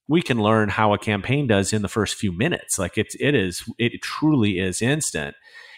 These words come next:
And I think that there's a lot of, um,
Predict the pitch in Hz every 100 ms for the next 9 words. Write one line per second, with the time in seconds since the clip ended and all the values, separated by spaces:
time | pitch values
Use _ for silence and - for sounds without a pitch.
0 | - - 135 131 127 123 104 123 175 269
1 | 311 233 180 151 113 123 147 117 101 -
2 | - 113 110 98 95